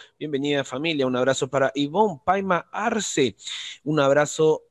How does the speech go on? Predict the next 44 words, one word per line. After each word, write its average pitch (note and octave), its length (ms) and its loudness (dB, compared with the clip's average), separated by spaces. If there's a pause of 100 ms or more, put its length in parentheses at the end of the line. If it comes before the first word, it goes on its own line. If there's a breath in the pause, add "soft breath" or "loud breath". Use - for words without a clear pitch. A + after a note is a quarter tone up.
(120)
también C#3 360 -2
para D#3 320 0
María D3+ 720 2
de D3 160 -2
Jesús C#3 400 0
Salazar F3 480 0
Prado, G3+ 260 4
que D3+ 100 -8
está E3 120 -4
conectada F3+ 380 0
desde D3+ 160 -2
Ciudad F#3 340 0
de F3+ 140 -4
México. G#3+ 400 2
Bienvenida. F3 640 2 (400 loud breath)
Un - 80 -8
abrazo C#3 260 -2
para A#2+ 220 -2
toda D3 180 4
la C#3+ 100 0
familia. D3 380 -2
Y F3+ 140 2
una A#3 140 2
pregunta C#3+ 760 0 (400 loud breath)
que C3+ 120 -12
también C#3+ 320 2
surge. B2 380 0
¿Hay F3+ 100 4
alguna G#3 260 2
restricción E3+ 800 0
con C#3+ 160 0
respecto C#3 680 0
a C3+ 160 2
la B2+ 100 2
edad B2 400 0 (720 loud breath)
de, C3+ 320 2
para C3 160 2
usar C#3+ 260 0
los C#3+ 140 -2
productos D3 600 2
de C3+ 80 0
D C#3+ 80 4
X - 240 -4
N? E3+ 40 2